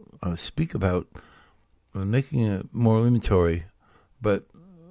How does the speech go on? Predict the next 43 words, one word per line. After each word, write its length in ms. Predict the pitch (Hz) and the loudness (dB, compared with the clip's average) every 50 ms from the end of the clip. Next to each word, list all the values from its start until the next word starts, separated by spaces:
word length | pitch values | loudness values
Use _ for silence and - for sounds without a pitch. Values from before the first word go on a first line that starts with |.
| - 185 - | -20 -14 -12
at 140 | 101 - - | -8 -2 0
the 100 | 113 107 | 0 2
last 360 | 107 117 127 131 - - - | 2 2 2 2 0 -2 -4
part 280 | - 113 110 107 95 | -2 0 0 2 0
of 100 | 87 85 | 0 -2
that, 220 | 85 87 78 78 - | -4 -4 -4 -4 -4
and 100 | 98 98 | -2 -2
I 120 | 90 92 | -2 -2
think 280 | 92 - 127 123 104 - | -2 -2 -2 -2 0 0
that 180 | 104 98 92 | 0 -2 -2
word 380 | - 95 98 98 95 95 92 80 | -2 -2 0 2 2 2 0 -2
is 220 | 82 85 80 - | -4 -6 -8 -8
very 360 | - 92 92 90 87 90 87 85 | -8 -4 -2 0 0 0 -2 -2
important. 580 | 85 82 80 - 90 87 82 80 78 80 80 | -4 -4 -4 -4 -4 -4 -4 -4 -6 -6 -6
We'll 100 | 85 104 | -4 -4
say 180 | 101 - 135 120 | -2 0 0 2
a 80 | 110 | 2
little 220 | 104 117 139 151 143 | 2 0 0 0 0
bit 200 | 113 107 101 95 | -2 -2 -2 0
more 240 | 95 92 92 90 90 | 0 0 0 0 -2
just 280 | 82 90 85 - - | -4 -6 -10 -8 -6
about 260 | 95 90 87 82 80 | -4 -2 -2 -2 -4
the 120 | - 98 98 | -4 -4 -2
inventory, 440 | 95 95 87 80 - 87 87 85 82 | -2 -2 -4 -4 -2 -2 -2 -2 -2
but, 240 | 87 87 82 - - - - - - - - - _ _ _ - - | -2 -4 -6 -8 -14 -20 -20 -20 -20 -20 -20 -20 _ _ _ -14 -8
uh, 440 | 123 110 101 98 95 90 87 87 90 - _ _ _ _ _ _ _ _ _ _ _ _ _ _ _ _ _ _ _ _ _ _ - | -6 -4 -2 -2 -2 -2 -4 -6 -8 -12 _ _ _ _ _ _ _ _ _ _ _ _ _ _ _ _ _ _ _ _ _ _ -20
it's 420 | 190 147 117 113 104 - 98 - - | -14 -10 -8 -8 -8 -8 -8 -6 -6
a 60 | 107 | -4
searching 420 | - - 147 151 139 - 123 110 | 0 2 2 2 2 2 2 2
and 100 | 101 92 | 2 2
fearless 360 | - - 117 107 101 95 - - | 2 2 4 4 4 2 2 2
moral 240 | 104 95 95 95 | 2 4 4 4
inventory 420 | 95 92 90 82 - 90 90 85 - | 2 0 0 0 2 2 2 2 2
of 220 | 82 87 85 85 | 0 -2 -4 -4
myself. 880 | 85 85 82 80 78 - - - - - - 67 - - - - - - - - - - - - - - | -4 -4 -2 -2 -4 -6 -8 -10 -10 -8 -8 -8 -8 -10 -14 -20 -20 -20 -20 -20 -20 -20 -20 -20 -16 -10
And 200 | - 104 95 90 | -6 -4 -4 -2
I 100 | 90 87 | -2 -4
think 420 | 82 - - 120 117 - - 95 87 | -4 -2 -2 0 0 -2 -4 -4 -2
that 320 | 90 92 95 95 - - | -2 -2 -2 -4 -6 -6
word 320 | 92 87 82 82 82 78 | -4 -2 -2 -2 -2 -4
is 140 | 80 80 78 | -6 -6 -8
so 560 | - - - - - 107 104 95 85 82 85 | -8 -10 -8 -4 0 2 2 4 2 2 0
important. 760 | 85 80 80 80 - 92 90 82 80 - - - - 87 - | -2 -4 -4 -4 -4 -4 -4 -4 -6 -8 -10 -10 -12 -12 -12